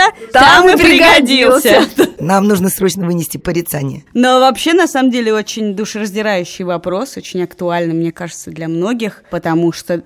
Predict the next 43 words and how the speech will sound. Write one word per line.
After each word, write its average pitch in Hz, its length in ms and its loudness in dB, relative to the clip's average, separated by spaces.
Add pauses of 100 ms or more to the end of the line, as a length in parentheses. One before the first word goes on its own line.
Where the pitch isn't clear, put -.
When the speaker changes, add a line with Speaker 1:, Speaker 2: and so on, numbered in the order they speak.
Speaker 1:
вот - 260 -12
я 175 260 0
выросла 170 460 -8
на 165 220 -6
сломе. 165 640 -4 (200)
Когда 185 200 -2
я 180 80 2
училась 180 260 -6
в - 60 -14
школе, 220 300 -4
например, 175 500 -4 (260)
для 180 160 -2
меня 185 240 2
опция 185 380 -6
поехать 175 320 -4
учиться 185 340 -8
за 170 140 -6
границу 175 580 -2 (220)
не 196 80 0
была 196 220 2
очевидной. 175 600 -2
Для 151 160 -6
людей, 165 300 -4
которые 170 320 -6
учились 165 300 -10
после 226 340 -4
меня, 185 240 -2
это 156 160 -10
абсолютно 180 260 -14
такая 180 260 -4
же 165 120 -4
опция, 185 340 -6
как 156 220 -12
пойти 160 460 -4
в 156 100 -6
М 160 140 -2
Г 160 120 -4
У, 190 240 -4 (380)
высшую 175 320 -2
школу 170 320 -4
экономики, 185 520 0
или 202 300 -2
поехать 175 600 -4